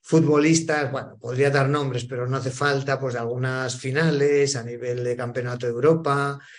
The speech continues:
Eh, bueno, yo tuve la suerte en el último Mundial de los cuatro equipos semifinalistas de haber estado trabajando con jugadores de tres equipos, es decir, de Marruecos,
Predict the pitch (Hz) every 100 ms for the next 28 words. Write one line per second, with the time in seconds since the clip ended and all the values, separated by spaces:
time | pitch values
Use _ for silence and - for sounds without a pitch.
0 | - - 139 135 127 127 127 127 139 165
1 | 127 131 135 139 135 127 151 151 147 147
2 | 147 143 131 131 139 147 143 135 139 139
3 | 160 156 165 - _ - 135 127 123 -
4 | 135 139 139 139 139 139 139 139 139 131
5 | 139 139 147 160 - 156 165 143 127 123
6 | 127 127 127 135 135 135 135 147 147 147
7 | 143 135 131 131 131 151 160 123 131 135
8 | 139 139 180 170 170 - - - - 120
9 | 117 143 156 117 117 117 120 147 147 151
10 | 147 151